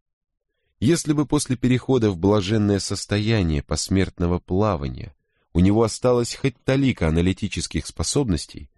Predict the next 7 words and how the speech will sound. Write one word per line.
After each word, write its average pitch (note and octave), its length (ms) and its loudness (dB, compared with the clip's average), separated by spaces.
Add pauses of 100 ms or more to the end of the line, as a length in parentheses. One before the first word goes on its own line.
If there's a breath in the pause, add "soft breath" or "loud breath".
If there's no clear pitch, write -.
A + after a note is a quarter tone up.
(120)
свойственных D#2+ 640 0
ему E2+ 240 2
при F#2 160 0
жизни, D#2+ 480 -6 (400)
прежний C#3+ 440 2
Фрэнсис B2 520 -2
Крози G#2+ 580 -2